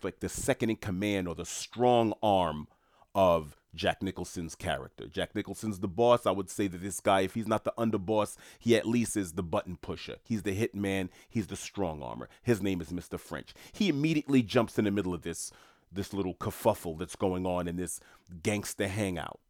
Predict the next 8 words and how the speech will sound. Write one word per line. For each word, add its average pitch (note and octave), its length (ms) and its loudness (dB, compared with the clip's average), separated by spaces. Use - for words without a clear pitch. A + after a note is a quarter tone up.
He B2 140 -2
jumps F#3 400 2
in G3 80 6
between. G2 600 -2
Billy's F#3+ 340 12
character A2+ 460 6
goes, F2+ 320 -4
"Yo, G2 300 4